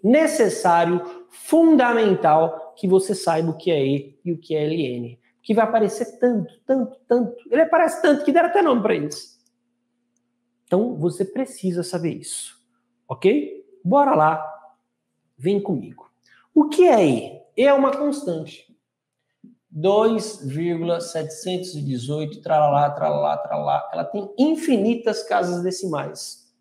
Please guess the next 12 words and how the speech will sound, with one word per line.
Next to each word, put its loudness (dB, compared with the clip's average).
Qual 6
o 0
pi? 2
Pi 4
é 6
um, 2
é, 0
o -4
constante 2
é 2
um 6
número. 4